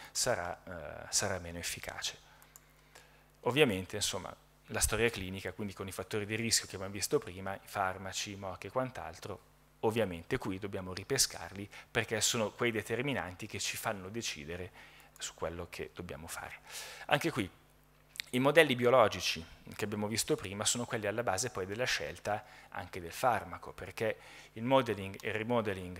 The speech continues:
dell'osso nel giovane e nell'anziano sono differenti e anche i meccanismi d'azione dei farmaci, eh, vanno ad insistere su diverse linee de-, e diversi meccanismi fisiopatologici, quindi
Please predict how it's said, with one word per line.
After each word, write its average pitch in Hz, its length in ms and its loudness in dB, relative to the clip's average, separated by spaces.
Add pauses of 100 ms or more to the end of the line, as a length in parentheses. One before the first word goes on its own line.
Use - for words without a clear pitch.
(140)
dell'osso 101 840 2
nel 104 180 -4
giovane 101 440 -4
e 95 80 -8
nell'anziano 104 720 -2 (260)
sono 113 260 2
differenti 101 760 -2
e 131 100 0
anche 139 220 0
i - 20 0
meccanismi 135 520 -2
d'azione 117 340 0
dei 104 120 -2
farmaci, 95 600 0 (440)
eh, 90 300 -4
vanno 113 340 2
ad 110 80 -2
insistere 110 640 -2
su 104 360 -2 (280)
diverse 104 840 4 (220)
linee 92 520 -6 (100)
de-, 80 260 -8
e - 180 -10
diversi 101 380 2
meccanismi 98 640 -4
fisiopatologici, 95 880 0
quindi 95 340 -6